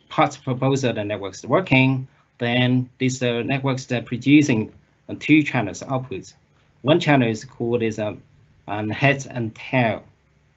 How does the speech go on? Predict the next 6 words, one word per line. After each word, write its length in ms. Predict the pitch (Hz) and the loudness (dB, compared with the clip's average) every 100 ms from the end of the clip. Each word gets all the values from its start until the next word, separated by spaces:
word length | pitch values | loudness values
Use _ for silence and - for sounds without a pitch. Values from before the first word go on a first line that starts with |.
| _ _ | _ _
channels. 480 | - 92 71 - - _ _ _ _ _ - _ _ - | -8 -8 -10 -16 -20 _ _ _ _ _ -20 _ _ -8
And 160 | 110 | 0
this 200 | 147 143 | 4 4
is 140 | 139 131 | 2 2
the, 520 | 131 120 117 110 - - | 2 4 2 -2 -6 -6
uh, 260 | 117 113 | -2 -2